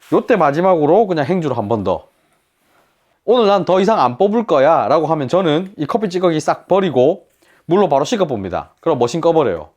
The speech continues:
사실 매장에서는 계속 연속적으로 추출하니까 찌꺼기가 계속 나와요. 빠르게 찌꺼기 버리고 또 추출해야 됩니다. 그러면은 넉박스가 반드시 필요하다고 저는 생각하거든요.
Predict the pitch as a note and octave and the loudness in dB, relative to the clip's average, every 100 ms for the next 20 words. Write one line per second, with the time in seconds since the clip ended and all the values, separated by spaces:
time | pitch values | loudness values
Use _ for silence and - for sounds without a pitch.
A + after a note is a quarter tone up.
0 | _ G3 A#3+ F3+ B2 B2+ A3 C4 E3+ D#3 | _ -2 0 2 2 2 2 2 0 0
1 | E3 - C3 F#3+ C3+ A3 A3+ F3 D3+ - | -2 0 0 2 0 0 0 0 0 -2
2 | - F3 D#3+ D3 A2+ A#2+ E3 _ _ - | -4 -2 -2 -2 0 0 -2 _ _ -10
3 | A3 B3 G#3 - C3+ G3+ B2 G#2+ G#2+ E2 | -2 0 2 0 0 2 2 2 2 -2
4 | - _ _ E3 G#3+ B3+ F#3 G3+ A#3+ _ | -10 _ _ 0 2 4 2 0 -4 _
5 | _ F#3 G#3+ F3 F3 F#3 B2+ C3+ F#3+ _ | _ -2 0 2 0 0 0 0 -2 _
6 | _ G#3 A3 G3 E3 A2 F2+ F#2 D#2 - | _ -4 -2 2 2 2 -2 -6 -8 -2
7 | G#3 C4 F3+ D3+ D#3+ A3+ G3 C#3 - C3+ | 0 2 0 0 0 0 -2 -4 -4 -2
8 | F#3+ G#3 - F3 D#3+ D3 A2+ A2+ B2+ A#2+ | -2 -2 -2 0 0 0 -2 -2 -4 -2
9 | A#2 G#2 F2 E2+ | -2 -4 -8 -12